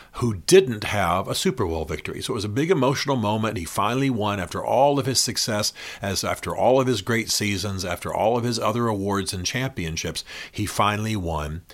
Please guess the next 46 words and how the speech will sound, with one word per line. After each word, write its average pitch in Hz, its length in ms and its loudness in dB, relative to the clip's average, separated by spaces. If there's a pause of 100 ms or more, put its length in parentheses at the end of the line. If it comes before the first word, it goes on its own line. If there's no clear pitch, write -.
(320)
the - 100 -4
Super 151 260 0
Bowl. 78 240 -8
Now, 110 220 0
here's 107 240 -2
what's 101 160 -2
interesting. - 420 -8 (460)
Andy 165 280 4
Reid 110 220 4
is 120 80 2
sixty-one 107 560 0
years 107 220 -2
old. 135 320 -4 (1200)
Well, 117 160 2
I 175 200 4
consider 131 420 2
sixty-one 104 600 0
years 113 240 0
old 123 260 0
to - 60 -8
be 98 240 0
quite 120 340 0
young, 104 460 0
to 80 80 -8
be 92 100 0
honest 82 320 -2
with - 180 -8
you. - 180 -8 (500)
Uh, 95 360 2
it's 101 200 -2
not 120 180 2
just 113 160 0
that 107 100 0
I'm 110 200 4
a 117 40 2
little 117 220 2
older. 127 380 2
It's 110 260 0
not 92 240 0
older 85 220 0
than 78 120 -6
sixty-one, 101 640 -2
<laughs> - 0 -
but - 160 -2
that - 240 0
I'm 120 160 2